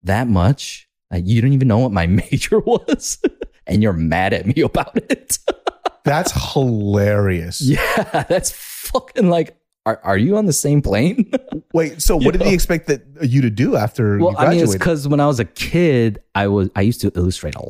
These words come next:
Speaker 1: lot. I
Speaker 2: Yeah.
Speaker 1: drew a lot. Like, my uncle has this, um, portrait I drew of him when I was, like, <laughs> in fourth grade.
Speaker 2: Yeah.
Speaker 1: And I saw it again one time. I was like, "Holy fucking shit, I drew that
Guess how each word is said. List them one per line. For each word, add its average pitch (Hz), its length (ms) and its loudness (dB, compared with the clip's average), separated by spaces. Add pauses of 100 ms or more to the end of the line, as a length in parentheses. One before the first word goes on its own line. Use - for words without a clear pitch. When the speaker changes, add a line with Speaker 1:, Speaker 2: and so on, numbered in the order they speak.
(120)
Speaker 1:
lot. - 380 -6 (120)
I - 80 -8
Speaker 2:
Yeah. 107 220 0
Speaker 1:
drew - 80 0
a 65 40 -8
lot. 71 480 -8
Like, 82 280 -4 (100)
my 107 280 0
uncle 104 420 0
has 82 340 -2
this, 80 460 -2 (520)
um, 78 260 -6
portrait - 460 -4
I - 120 -6
drew 80 260 -6
of 73 120 -12
him 85 300 -4
when 80 180 -8
I 82 80 -4
was, 82 200 -4
like, 82 340 -6
<laughs> - 20 -10
in - 160 0
fourth - 420 -4
grade. 78 480 -4 (140)
Speaker 2:
Yeah. 107 140 -2
Speaker 1:
And 90 80 2
I 87 40 2
saw 90 320 -2
it 123 60 -2
again 87 340 -4
one 80 80 -6
time. - 140 -6
I - 20 0
was 90 140 -2
like, - 100 -8
"Holy 175 340 -4 (200)
fucking 147 260 -4
shit, - 160 -8
I - 60 -8
drew 82 320 -6
that - 320 -8